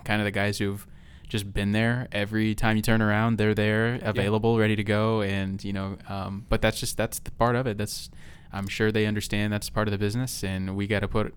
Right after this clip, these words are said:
Speaker 1: uh, the, the best chance we have to win out there.
Speaker 2: And there have been zero rumors or rumblings that either one of them is, like, frustrated with the situation and wants out
Speaker 1: Yeah.
Speaker 2: or,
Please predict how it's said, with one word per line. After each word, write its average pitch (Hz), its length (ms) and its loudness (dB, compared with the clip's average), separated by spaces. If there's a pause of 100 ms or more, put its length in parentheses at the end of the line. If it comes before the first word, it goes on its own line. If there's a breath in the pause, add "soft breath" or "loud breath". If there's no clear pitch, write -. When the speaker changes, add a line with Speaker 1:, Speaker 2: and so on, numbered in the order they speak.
Speaker 1:
uh, 98 120 -8
the, 101 200 -10
the 107 120 -4
best 107 280 0
chance 110 300 -2
we 107 140 0
have 107 140 0
to 104 80 0
win 107 340 0 (100)
out 110 220 -2
there. 98 240 -2 (140)
Speaker 2:
And 101 160 4
there 95 100 4
have 90 160 -2
been 95 260 2 (120)
zero 107 840 0 (340)
rumors 110 640 2
or 90 140 0
rumblings 92 640 0
that 90 160 -4
either 92 180 2
one 90 160 0
of 90 120 -2
them 92 300 -2
is, - 120 -6
like, - 180 -6
frustrated 95 580 0
with 90 120 -4
the 92 80 -6
situation 92 720 -2
and 80 200 -6
wants 90 200 -2
out 92 420 2
Speaker 1:
Yeah. 104 140 -2
Speaker 2:
or, 82 260 0